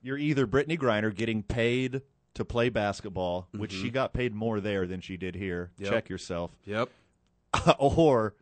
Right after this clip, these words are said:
Speaker 1: you're a spy who's air quotes on vacation.
Speaker 2: <laughs>
Speaker 1: Come on, man. You know what time it is. You know what day and age it is in Russia.
Speaker 2: Yeah.
Speaker 1: You know how they feel about us.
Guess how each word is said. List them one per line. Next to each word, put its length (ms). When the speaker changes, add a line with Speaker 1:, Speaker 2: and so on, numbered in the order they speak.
Speaker 1:
you're 180
a 60
spy 760
who's 260
air 220
quotes 380
on 180
vacation. 680
Speaker 2:
<laughs> 160
Speaker 1:
Come 180
on, 220
man. 400
You 120
know 120
what 140
time 300
it 80
is. 380
You 120
know 80
what 180
day 220
and 100
age 240
it 100
is 280
in 100
Russia. 460
Speaker 2:
Yeah. 300
Speaker 1:
You 100
know 80
how 120
they 100
feel 320
about 280
us. 400